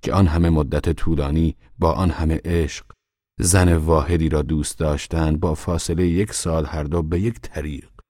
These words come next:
از جهان بروند. حق به جانب او بود.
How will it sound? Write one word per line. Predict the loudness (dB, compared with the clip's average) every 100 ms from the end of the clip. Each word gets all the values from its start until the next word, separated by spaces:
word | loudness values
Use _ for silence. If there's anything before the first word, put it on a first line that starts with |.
| -14
از | -14 -10
جهان | -12 -12 -14
بروند. | -16 -18 -20 -20 -20 -20 _ _ _ _ _ _ _ _ _ _
حق | -2 0 0
به | 2
جانب | 2 2 0 -2 -2
او | -4
بود. | -4 -12 _